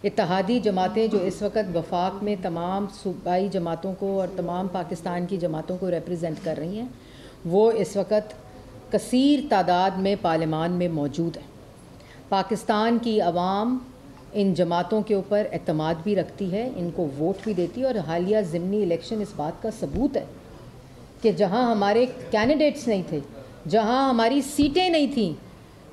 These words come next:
वहां भी आज पाकिस्तान मुस्लिम लीग नून को, क्योंकि आवाम ये वाज़िया तौर पर जानती है कि अगर कोई पाकिस्तान को माशी बुरान से निकाल सकता है, आवाम को रोज़गार दे सकता है, आवाम को तरक्की दे सकता है, खुशहाली दे सकता है,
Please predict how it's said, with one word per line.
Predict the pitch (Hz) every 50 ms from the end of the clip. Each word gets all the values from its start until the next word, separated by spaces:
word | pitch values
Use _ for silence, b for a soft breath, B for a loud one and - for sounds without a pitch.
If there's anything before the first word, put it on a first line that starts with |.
| - - 160
वहां | 151 196 220 202 247 277 269 208
भी | 233 247 262
आज | 262 196 202 202 214 220 233 214 214 - -
पाकिस्तान | 202 190 190 220 202 - - 202 196 214 214
मुस्लिम | 202 196 185 - - 214 214
लीग | 214 226 220 185
नून | 185 160 165 175 208 262 294 302 285 254
को, | 294 185 156 151 - - - -
क्योंकि | 202 202 196 247 254 254 254 - - - - - - - - - - 180
आवाम | 180 180 190 196 208 226 247 262 254 214
ये | 220 208 160 139 165
वाज़िया | 175 196 208 190 226 254 254
तौर | 254 - 226 226 233 226
पर | 233 247 240 220
जानती | 165 139 180 185 180 190 190 - - 277 247
है | 196 151 - - - - B B B B B B B B B B B
कि | - -
अगर | - - - - 233 226 220 285 294 285
कोई | 285 294 - 262 247 247 262 277
पाकिस्तान | 269 - 233 214 208 - 226 226 - 240 220 214 233 247 240
को | 247 254 247
माशी | 226 202 185 196 185 - 247 240
बुरान | 208 196 196 185 190 185 208 220
से | 214 - 247 226
निकाल | 196 170 165 - 170 175 196 214
सकता | - 262 226 - - 240 240
है, | 254 247
आवाम | 220 202 196 196 208 226 214
को | - 226
रोज़गार | 202 202 196 165 160 - 180 180 202 226 214
दे | 190 220 226
सकता | 226 - 240 - - - 240
है, | 247 262 -
आवाम | - 190 180 190 185 202 220 233
को | 233 233
तरक्की | 226 226 190 180 185 - - 240 240
दे | 196 226 226
सकता | 226 226 240 233 - - 254
है, | 254 254
खुशहाली | 254 226 175 - - 165 175 202 226 240
दे | 196 214 220
सकता | 214 - 233 220 - - 247
है, | 262 277